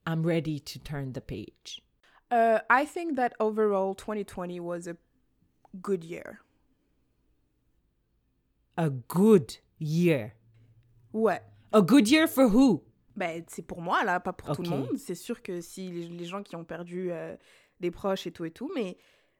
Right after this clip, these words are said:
Speaker 2: euh, moi, de mon point de vue, surtout dans le groupe WhatsApp de ma famille, it was lit. Genre, euh, people were doing things, people were buying houses, having babies, entrer en med school, finding a new job, moving to another city, like,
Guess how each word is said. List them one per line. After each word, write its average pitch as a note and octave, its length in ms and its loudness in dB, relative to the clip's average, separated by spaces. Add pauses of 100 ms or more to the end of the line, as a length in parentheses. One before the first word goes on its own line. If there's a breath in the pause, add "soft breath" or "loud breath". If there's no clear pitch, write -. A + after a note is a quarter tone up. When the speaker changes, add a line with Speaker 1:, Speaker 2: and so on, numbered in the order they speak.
(120)
Speaker 2:
euh, F3 320 -2
moi, G#3+ 260 2
de G3+ 120 2
mon F#3 180 -2
point F3+ 220 -4
de F#3 60 -4
vue, C4 320 0
surtout C4 340 -8
dans A3+ 140 0
le F3+ 80 0
groupe G#3 300 -8
WhatsApp G3 400 -4
de F3+ 100 -6
ma F3 140 -6
famille, A#3 500 -8
it F#3+ 160 -4
was F3 200 -6
lit. F#3 400 -6 (220)
Genre, E3+ 460 -6
euh, E3+ 220 -8
people G3 360 -4
were F3 220 -2
doing F#3+ 320 -4
things, G3 520 -4
people F3+ 240 -8
were F3+ 140 -2
buying E3+ 420 -6
houses, G3 580 -4
having F#3 320 -8
babies, F#3+ 840 -4 (280 soft breath)
entrer G3+ 380 0
en G3 100 2
med G3+ 260 2
school, A3 640 -4 (380 soft breath)
finding G#3+ 460 -2
a G3+ 60 -2
new G3+ 280 -2
job, G3+ 460 2
moving G3 340 -4
to - 140 -8
another F#3+ 300 -2
city, F#3+ 320 -4
like, E3+ 320 -2